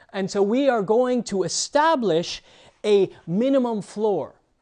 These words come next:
to ensure that nobody falls below this. Subsidized housing.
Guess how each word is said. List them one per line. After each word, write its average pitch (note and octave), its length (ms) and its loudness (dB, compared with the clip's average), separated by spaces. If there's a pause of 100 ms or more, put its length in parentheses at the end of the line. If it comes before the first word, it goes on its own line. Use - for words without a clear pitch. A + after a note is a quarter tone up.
(480)
to A3+ 180 0
ensure G#3+ 800 2 (160)
that G3+ 160 2
nobody C4+ 480 2
falls B3+ 520 -2
below G#3+ 460 0
this. - 600 -10 (760)
Subsidized G#3+ 640 -2
housing. E3+ 440 -4